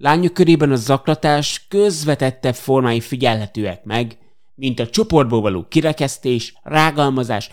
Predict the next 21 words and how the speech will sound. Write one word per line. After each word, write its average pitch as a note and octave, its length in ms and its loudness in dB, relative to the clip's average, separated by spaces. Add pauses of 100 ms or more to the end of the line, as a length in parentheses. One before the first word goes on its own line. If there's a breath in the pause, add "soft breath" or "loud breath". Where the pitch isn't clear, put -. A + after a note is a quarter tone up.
vagy G3 160 -6
különféle F#3+ 600 -2
pletykák. - 720 -10 (540)
Viszont F3+ 480 2
a F#3 40 -2
zaklatásnak F#3 720 -2
eléggé F#3 360 4
sokféle C3+ 460 0
fajtája A#2+ 600 0
van, A#2+ 260 0 (120)
és B2 160 -6
ezen F#3+ 240 0
belül G3+ 240 2
is G#3 220 -4
most G3 300 -6
inkább G3+ 340 -2
az G3 300 -4
iskolai F#3 580 -2
zaklatást A#2+ 600 -4
járnám G#2 380 -2
körbe. - 420 -10